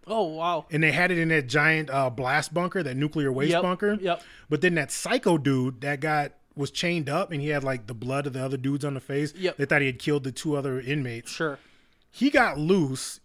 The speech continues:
Speaker 2: killed an inmate, and went, 'cause he was, like, in awe of the, he called it a dragon
Speaker 1: Sure.
Speaker 2: in the movie. He was in awe of the thing and went in and opened the goddamn bunker up and let the alien, he got slaughtered and the alien got loose.
Speaker 1: Jesus.
Speaker 2: So, like, that whole movie was just flipped around. I was like, "Holy shit."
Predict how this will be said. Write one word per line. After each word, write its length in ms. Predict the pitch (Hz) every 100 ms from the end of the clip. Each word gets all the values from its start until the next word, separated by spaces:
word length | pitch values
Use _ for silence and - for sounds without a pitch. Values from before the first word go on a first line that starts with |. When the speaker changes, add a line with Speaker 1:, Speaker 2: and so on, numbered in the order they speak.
| -
Speaker 2:
killed 280 | - 247
an 120 | 180 165
inmate, 320 | 190 151 127
and 160 | 131
went, 180 | 139 180
'cause 140 | 147 131
he 80 |
was, 160 | 170 151
like, 200 | 147 127 - _ _ -
in 160 | 151
awe 480 | - 123 156 139 113 -
of 240 | 143 131 131
the, 140 | 127
he 100 | 120
called 220 | 127 139
it 100 | 131
a 60 | 113
dragon 560 | 107 107 - 131 147 160
Speaker 1:
Sure. 280 | - 165 139
Speaker 2:
in 80 | 147
the 80 | 131
movie. 400 | 135 151 175 190 - - -
He 160 | - 247
was 160 | 262
in 100 | 220 170
awe 240 | 147 180
of 60 | 156
the 100 | 147
thing 180 | 151
and 180 | 139 127
went 160 | 151 196
in 160 | 170
and 140 | 165 143
opened 320 | 143 180 180
the 60 | 139
goddamn 640 | 156 156 147 160 147 139 - - - -
bunker 400 | 202 220 175 156
up 280 | 139 127 _ _ _ _ -
and 180 | 160
let 140 | 160 170
the 80 | 156
alien, 220 | 175 160
he 60 | 190
got 140 | 151
slaughtered 400 | - 160 147 147
and 100 | 143
the 80 | 143
alien 220 | 147 139
got 180 | 135 117
loose. 260 | 127 104 -
Speaker 1:
Jesus. 500 | - 160 - 131 120
Speaker 2:
So, 60 |
like, 160 | 175 156
that 120 | 185
whole 180 | 170 240
movie 280 | 208 240 202
was 140 | 160
just 140 | 147 143
flipped 440 | - - 208 -
around. 260 | 165 185 180
I 60 |
was 80 | 175
like, 100 | 180
"Holy 240 | 180 247 220
shit." 400 | - 254 147